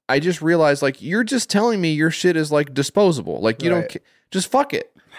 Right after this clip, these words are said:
Speaker 2: He doesn't, like, well, he doesn't give a fuck. <laughs>
Speaker 1: But he doesn't give a fuck 'cause he's not told to give a fuck, because
Speaker 2: Yeah.
Speaker 1: nobody gives a fuck. You know,
Speaker 2: Yeah.
Speaker 1: like, it just, just scam us.
Speaker 2: Like, yeah, you're,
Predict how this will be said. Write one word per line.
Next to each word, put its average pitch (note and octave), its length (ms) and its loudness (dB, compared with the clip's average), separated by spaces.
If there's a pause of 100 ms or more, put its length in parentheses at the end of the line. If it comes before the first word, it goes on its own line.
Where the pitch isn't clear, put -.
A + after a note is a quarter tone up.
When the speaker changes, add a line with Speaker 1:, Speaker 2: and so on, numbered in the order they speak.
(140)
Speaker 2:
He G#3 140 0
doesn't, D#3+ 280 2
like, C#3 220 -10
well, D3+ 100 -6
he E3 100 0
doesn't B2 260 -2
give A2+ 140 -2
a A#2 120 -4
fuck. C3+ 260 -2 (120)
<laughs> - 100 -16
Speaker 1:
But D#4 140 4
he D#4 140 4
doesn't D#4+ 200 0
give D#4 120 2
a C4 40 -4
fuck C#4+ 200 0
'cause C#4+ 120 0
he's B3 120 -2
not A3 200 -2
told G#3 320 2
to C#3 60 0
give A#2+ 160 2
a F#2 60 0
fuck, A2 240 0
because A2 260 0
Speaker 2:
Yeah. A2 100 -4
Speaker 1:
nobody F3 340 0
gives E3+ 240 -2
a B2+ 60 -4
fuck. - 460 -8
You C3 120 -4
know, A2 120 2
Speaker 2:
Yeah. A#2 60 2
Speaker 1:
like, A2+ 220 0 (400)
it C#3+ 100 2
just, F3+ 300 -2
just F#3 340 -2
scam G#3+ 280 2
us. D2+ 160 -2
Speaker 2:
Like, D#3 180 -2
yeah, F3 200 4
you're, D3 300 -4